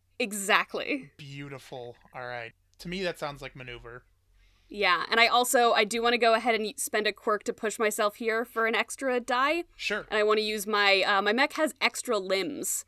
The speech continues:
Speaker 1: And
Speaker 2: Oh.
Speaker 1: I'm just, like, using those to grab onto her and maneuver more quickly and sort of hold onto her as tight as I can.
Speaker 2: Sure.
Speaker 1: So that she can't get free while I'm doing this.
Speaker 2: Absolutely.
Speaker 1: Okay, so three D six.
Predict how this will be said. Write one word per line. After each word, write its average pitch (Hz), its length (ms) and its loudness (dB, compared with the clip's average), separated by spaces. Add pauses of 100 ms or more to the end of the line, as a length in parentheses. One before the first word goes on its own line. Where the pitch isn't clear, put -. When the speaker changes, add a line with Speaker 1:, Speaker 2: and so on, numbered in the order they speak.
(340)
Speaker 1:
And 170 140 2
Speaker 2:
Oh. - 40 6
Speaker 1:
I'm 196 100 2
just, 208 120 -4
like, 214 120 -2
using 202 280 -2
those 208 160 2
to 214 100 0
grab 190 360 4
onto 190 240 4
her 190 220 4
and 180 140 2
maneuver 175 380 0
more 170 180 -4
quickly 165 540 -6 (160)
and 202 100 -8
sort 180 140 -4
of 175 100 -12
hold 185 200 -2
onto 156 200 -2
her 147 100 -4
as 156 100 -8
tight 151 180 -8
as 151 80 -10
I 160 80 -14
can. - 320 -8 (180)
Speaker 2:
Sure. - 240 -8
Speaker 1:
So 151 60 -4
that 185 100 -4
she - 140 -10
can't - 320 -4
get - 160 -4
free 165 260 -6
while - 160 -6
I'm - 80 -8
doing - 280 -6
this. - 420 -8 (320)
Speaker 2:
Absolutely. 156 880 -8 (1000)
Speaker 1:
Okay, - 320 -20 (100)
so - 320 -14 (160)
three 202 240 -2
D 180 100 -4
six. - 560 -8